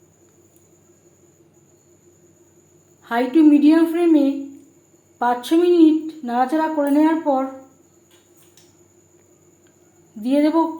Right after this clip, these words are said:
সামান্য পরিমাণে সরষের তেল। এতে পিঠাগুলো তৈরি করার সময় হাতে আর লেগে আসবে না, মসৃণ হবে আর ফেটেও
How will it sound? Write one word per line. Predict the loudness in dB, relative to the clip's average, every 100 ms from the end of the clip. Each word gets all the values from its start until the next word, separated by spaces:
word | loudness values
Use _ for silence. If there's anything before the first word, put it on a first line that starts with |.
| -12
সামান্য | -6 -2 -2 -2
পরিমাণে | -2 0 0 0
সরষের | -4 -10 -12 -18 -20
তেল। | -20 -20 -20 _ _ _ _ _ _ _ _ _ _ _ _ _
এতে | -10 -4 -4 -2
পিঠাগুলো | -2 0 0 0 0 -2
তৈরি | -2
করার | 0 0 -2 -2
সময় | -2 -2 -4 -8 -18 _ _ _ _ _ _ -20 -20 _ -20 -20 _ _ _ _ _ -12
হাতে | -8 -2 0
আর | 2
লেগে | 0 2 0
আসবে | 0 2 2
না, | 2
মসৃণ | 0 -4 -6 -10 -10
হবে | -14 -18 -20 _ _ _ _ _ _ _ -20
আর | -10
ফেটেও | -6 -2 -2